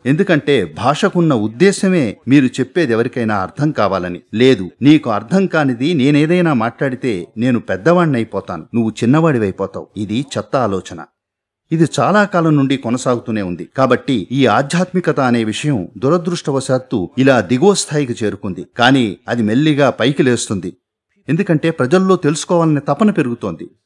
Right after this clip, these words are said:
నేను మీకు ఈ విషయం చెప్పాల్సిందే. నలభై ఏళ్ల క్రితం నేను ప్రోగ్రాంలు మొదలుపెట్టినప్పుడు, అంటే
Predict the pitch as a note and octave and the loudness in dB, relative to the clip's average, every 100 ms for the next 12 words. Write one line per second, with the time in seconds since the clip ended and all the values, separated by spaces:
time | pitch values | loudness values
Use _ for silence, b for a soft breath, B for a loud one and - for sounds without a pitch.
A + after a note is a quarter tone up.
0 | _ _ _ _ - A#2+ B2+ A#2 A#2 A2 | _ _ _ _ -4 0 2 2 0 -2
1 | F#2 E2 A2+ A#2+ G#2+ C3+ A#2 G#2+ - C3 | -8 -8 -4 -4 -2 -4 -4 -6 -4 -6
2 | - F#2+ F2 - _ _ _ _ _ _ | -6 -10 -10 -16 _ _ _ _ _ _
3 | _ _ - G2+ C3+ D3 D3 C#3 F3 G3 | _ _ -8 0 2 4 4 2 0 -2
4 | C#3 - A#2+ D3+ C#3 B2 B2+ D#3+ E3+ D#3 | -4 -2 0 4 4 2 2 4 4 2
5 | B2 G#2+ B2+ C#3 - A2 F#2+ - G2 D#3+ | 2 2 0 -2 -4 -4 -6 -8 -14 -14
6 | _ _ _ _ - B2+ D3 A2 F2+ | _ _ _ _ -6 -4 -2 -4 -6